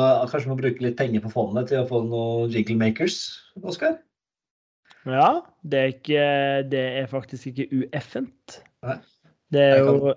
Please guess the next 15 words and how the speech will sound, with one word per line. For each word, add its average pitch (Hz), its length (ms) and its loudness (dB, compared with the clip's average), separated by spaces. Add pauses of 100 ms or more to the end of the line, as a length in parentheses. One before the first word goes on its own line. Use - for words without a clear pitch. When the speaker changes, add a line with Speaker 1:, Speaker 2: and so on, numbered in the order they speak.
(260)
Speaker 1:
kan - 240 -12
Speaker 2:
nå, 160 160 6 (320)
nå 170 80 8
har 165 140 6
vi 143 80 0
jo - 20 -12
kommet 139 300 4
oss 151 100 -2
i 147 80 -4
pluss 147 220 2 (100)
etter 135 380 0
en 143 100 -4
liten, 131 380 -2 (1040)
en, 165 160 4 (160)
en, 170 240 4